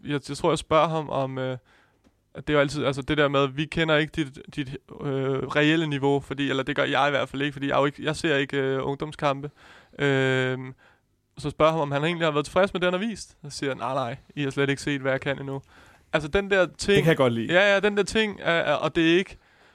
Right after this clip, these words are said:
Speaker 1: Og det er ikke sagt på sådan en, det er ikke sagt på den der, "Nu skal jeg sige et eller andet, nu skal jeg snakke i overskrifter-agtige måde." Det, det var bare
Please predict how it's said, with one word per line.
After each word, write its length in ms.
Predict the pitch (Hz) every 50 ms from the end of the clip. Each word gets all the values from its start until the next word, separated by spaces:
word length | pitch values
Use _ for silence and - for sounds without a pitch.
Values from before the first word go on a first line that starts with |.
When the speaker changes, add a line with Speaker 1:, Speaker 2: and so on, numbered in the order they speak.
| _ -
Speaker 1:
Og 120 | - 135
det 60 | 165
er 40 | 165
ikke 120 | 190 170 -
sagt 220 | 180 160 170 -
på 80 | - 170
sådan 180 | - - 170
en, 140 | 160 151 139
det 100 | 135 131
er 40 | 147
ikke 120 | 156 151 -
sagt 160 | 165 160 -
på 60 | 156
den 160 | 165 160 151
der, 120 | 147 139 139
"Nu 180 | 143 156 151
skal 160 | 127 - 170
jeg 100 | 151 147
sige 320 | - - 156 156 156 160 151
et 80 | 139 151
eller 180 | 143 143 135
andet, 120 | 135 139 143
nu 60 | 147
skal 120 | - -
jeg 60 | 160 -
snakke 220 | 143 139 139 139
i 20 |
overskrifter-agtige 840 | 139 139 151 156 - - 147 135 135 - - 135 131 139 135 - 143 139
måde." 220 | 139 139 147 151
Det, 220 | 143 151 135 -
det 80 | 151 160
var 60 | 170
bare 300 | 165 - 175 175 170 165